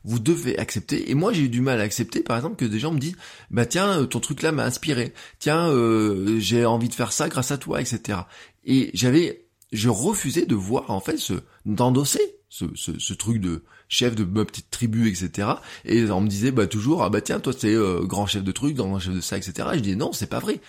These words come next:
Et pourtant, si, d'une manière ou d'une autre, c'est vrai, je dois en prendre conscience. Et le fait d'en prendre conscience, vous voyez,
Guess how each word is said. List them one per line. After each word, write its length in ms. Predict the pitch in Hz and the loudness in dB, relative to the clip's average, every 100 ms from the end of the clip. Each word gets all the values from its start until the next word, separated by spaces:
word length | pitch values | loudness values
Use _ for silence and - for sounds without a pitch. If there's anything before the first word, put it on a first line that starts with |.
| - _ _ - | -20 _ _ -4
Et 80 | 123 | -2
pourtant, 340 | 101 - 175 | -2 -2 0
si, 320 | - 220 208 - _ _ | 0 0 -2 -6 _ _
d'une 100 | 110 | 0
manière 240 | 117 117 117 | 2 2 2
ou 80 | 107 | 2
d'une 100 | 170 | 0
autre, 180 | 196 - | -2 -6
c'est 180 | - 127 | -4 0
vrai, 260 | 170 190 | 0 0
je 120 | - 98 | -2 -2
dois 240 | 117 185 | 2 4
en 60 | 175 | 2
prendre 260 | - 127 | 0 -2
conscience. 440 | - 113 - 87 - - - - | 0 -4 -4 -8 -12 -20 -18 0
Et 80 | 120 | 4
le 100 | 170 | 4
fait 140 | 392 | 2
d'en 100 | - | 0
prendre 220 | - 123 | 0 -2
conscience, 320 | 120 120 - | -2 -4 -4
vous 60 | 156 | -4
voyez, 280 | 110 165 | -2 -2